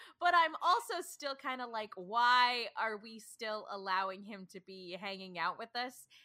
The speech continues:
As long as he's, uh, not, again, I'm, I think I'm gonna have to let go of my, not to advocate murder, 'cause, like, there's, by the time this series is done, like,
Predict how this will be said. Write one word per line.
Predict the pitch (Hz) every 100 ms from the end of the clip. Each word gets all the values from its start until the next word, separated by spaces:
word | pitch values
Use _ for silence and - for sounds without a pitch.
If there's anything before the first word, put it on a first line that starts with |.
| _
As | - 302
long | 240 254 285
as | 330 -
he's, | 269
uh, | 220 - _ _
not, | 240 285 -
again, | 277 294 196 - -
I'm, | - 466 -
I | 349
think | - 719 719 508
I'm |
gonna | 370 320
have | 294
to | 277
let | 240 240 196
go | 240 233 226
of | 208
my, | 214 208 196 185 180 -
not | 359 587 622 -
to | 453 302
advocate | 330 254 254 294 226 -
murder, | 202 254 269 254 170 147 220
'cause, | 294 226
like, | 247 208
there's, | 285 311 320 - _ - - - _ _
by | 262 262 381 349
the |
time | - 523 508
this | 370 349
series | 370 339 320 247
is | 233
done, | 190 262 220
like, | 196